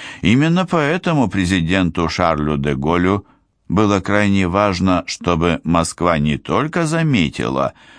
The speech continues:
но и реально оценила новую позицию Франции как страны, более не желавшей связывать себя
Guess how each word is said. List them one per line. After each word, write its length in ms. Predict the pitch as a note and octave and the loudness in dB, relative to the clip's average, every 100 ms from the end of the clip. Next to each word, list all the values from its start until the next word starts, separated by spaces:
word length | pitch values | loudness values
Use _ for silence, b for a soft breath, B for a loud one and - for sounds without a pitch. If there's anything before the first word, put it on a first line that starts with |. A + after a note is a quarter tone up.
| B B | B B
но 140 | E2+ | 2
и 100 | E2 | 2
реально 500 | D#2+ D#2+ F2 F#2 F#2 | 2 2 2 2 2
оценила 760 | D#2 - D#2 C#2+ F2 A#2 A#2+ G2 | 0 -2 0 2 2 2 2 2
новую 540 | F#2 F#2 D#2+ E2 C#2+ | 2 2 2 0 0
позицию 560 | E2 D2+ E2+ - E2 D2 | -2 0 -2 -2 -2 -2
Франции 600 | D#2+ F#2 E2+ - E2+ D2+ | 0 0 -2 -2 -2 0
как 260 | E2 D#2+ | -2 -4
страны, 500 | - D2 D2+ D2+ F2 | -6 -4 0 0 0
более 640 | D2+ E2 E2 E2+ E2+ F2 F2 | 0 0 0 2 2 0 0
не 360 | F2+ G2 F#2 | 2 2 2
желавшей 680 | F#2+ C3 G#2 D2+ C2+ - D2 | 0 0 2 0 -2 -2 -4
связывать 560 | - D2+ C#2+ D#2 D2+ - | -2 -2 0 -2 -2 -4
себя 400 | E2 D2+ E2 | -2 0 0